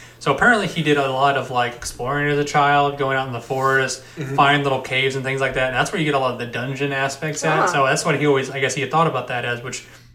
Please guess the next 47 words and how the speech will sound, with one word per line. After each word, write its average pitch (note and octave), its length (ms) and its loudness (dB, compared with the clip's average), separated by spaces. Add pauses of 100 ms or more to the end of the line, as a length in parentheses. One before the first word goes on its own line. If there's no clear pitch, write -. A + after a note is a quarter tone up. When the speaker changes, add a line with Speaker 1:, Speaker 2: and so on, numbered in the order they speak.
(300)
Speaker 1:
I E3+ 100 2
was G#3 120 0
like, B2+ 140 0
"That's, D#3+ 300 0 (380)
I - 80 -14
mean, A#2+ 100 -8
I've A2+ 120 -8
never A2+ 220 -8
would A2 80 -8
have A#2 100 -10
thought A#2 280 0
of A#2 100 -6
that," B2 360 -2
but, C3+ 120 0
you C3 60 0
Speaker 2:
Yeah. - 80 0
Speaker 1:
know, B2+ 80 4
I B2 120 4
guess C3+ 220 2
it's C#3 140 -8
a B2 60 -8
logical C3+ 440 4
conclusion B2 480 0
to A2+ 60 -6
come C#3 300 -2
to. A#2 280 -8 (640)
Um, D3+ 340 4
and D3+ 500 0 (180)
on D#3 180 0
top F3 320 2
of, C#3+ 720 2
they F3+ 140 4
were A#3 160 4
kind G3 160 4
of D3+ 100 4
fuzzy C#3+ 480 2
at - 80 -12
first C#3+ 560 0
of, C3 300 0
like, C3+ 240 0
how D3+ 300 4
they C3+ 120 0
w-, C3+ 380 -6 (280)
how F#3 260 2
they E3+ 140 4
wanted D3 360 2
to, C3+ 500 -4